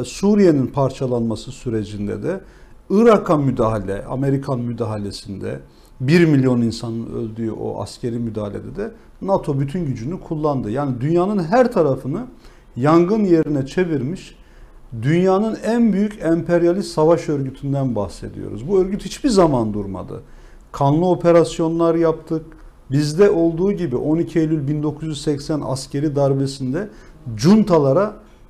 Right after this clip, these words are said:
imza attı. Cuntaların arkasında yer aldı. Latin Amerika'da devrimci ve halk hareketlerini ezmek için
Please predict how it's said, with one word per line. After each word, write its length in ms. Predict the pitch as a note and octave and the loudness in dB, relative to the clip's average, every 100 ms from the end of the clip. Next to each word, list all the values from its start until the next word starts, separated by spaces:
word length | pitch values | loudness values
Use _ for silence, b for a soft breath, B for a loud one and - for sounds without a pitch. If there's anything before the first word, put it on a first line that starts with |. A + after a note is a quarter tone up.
| - | -4
imza 400 | D3+ D3 C3 G3+ | 0 0 4 6
attı. 400 | F#3 A#2+ - A2+ | 6 4 -4 -2
Cuntaların 540 | A#2+ D3+ D#3 C#3+ C#3 | -2 0 2 2 2
arkasında 600 | C#3 B2+ - B2+ - C#3+ | 0 -6 -8 -8 -4 4
yer 200 | E3+ E3+ | 8 8
aldı. 340 | C#3+ A#2 G2+ - b b b - | 6 2 -4 -12 b b b -4
Latin 280 | B2 C#3 F#3+ | -2 0 0
Amerika'da 680 | F#3 E3 E3+ E3+ D#3+ D#3+ C#3+ | 2 4 2 2 0 0 2
devrimci 500 | C#3+ C#3 D3+ D#3+ F3+ | 2 4 2 0 0
ve 60 | E3+ | 0
halk 360 | C3 E3 E3+ | 4 4 4
hareketlerini 640 | E3+ D3+ C#3+ D3+ D#3 D#3 E3+ | 2 2 0 -4 0 0 0
ezmek 520 | D#3 C#3+ C#3+ E3+ E3+ | 0 -2 0 -2 -2
için 280 | - G3 | -6 -6